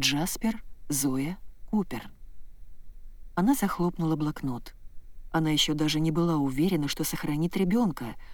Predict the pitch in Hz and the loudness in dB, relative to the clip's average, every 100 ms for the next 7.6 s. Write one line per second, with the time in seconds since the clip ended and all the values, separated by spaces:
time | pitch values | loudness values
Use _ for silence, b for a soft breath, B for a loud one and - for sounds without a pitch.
0 | b b 185 190 277 254 185 - 151 139 | b b 2 6 6 6 4 2 0 2
1 | 175 190 160 139 139 156 175 214 208 117 | 2 4 4 4 4 4 4 6 4 0
2 | 117 - - - - - - - - - | -4 -10 -10 -10 -10 -10 -10 -12 -6 0
3 | 165 170 - 285 254 185 160 147 180 233 | 0 2 2 4 4 2 2 2 2 2
4 | 165 123 113 b b b - - 214 214 | 2 -2 -6 b b b -4 0 2 2
5 | 302 262 226 247 - 226 208 196 214 277 | 2 2 2 2 4 2 2 0 4 4
6 | 277 240 208 175 165 156 151 175 185 - | 4 4 4 2 0 0 2 2 2 2
7 | 175 180 190 233 202 - | 2 4 4 2 0 -4